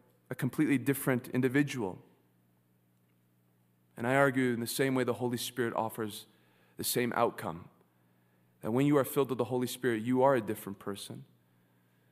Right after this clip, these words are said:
Not in a shameful way, not in an embarrassing way, but in an amazing way.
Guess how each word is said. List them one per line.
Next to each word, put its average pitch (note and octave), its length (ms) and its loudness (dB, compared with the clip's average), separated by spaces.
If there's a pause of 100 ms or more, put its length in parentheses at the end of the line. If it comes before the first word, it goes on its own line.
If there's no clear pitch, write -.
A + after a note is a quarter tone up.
(720)
Not C3+ 140 4
in C3 80 4
a B2 60 2
shameful C3+ 480 2
way, C3+ 140 4
not B2+ 140 4
in B2 100 2
an B2 40 2
embarrassing A#2 480 0
way, B2+ 140 0
but A2+ 220 0
in A#2 120 0
an A2+ 140 -2
amazing A2+ 600 0
way. G2+ 380 -2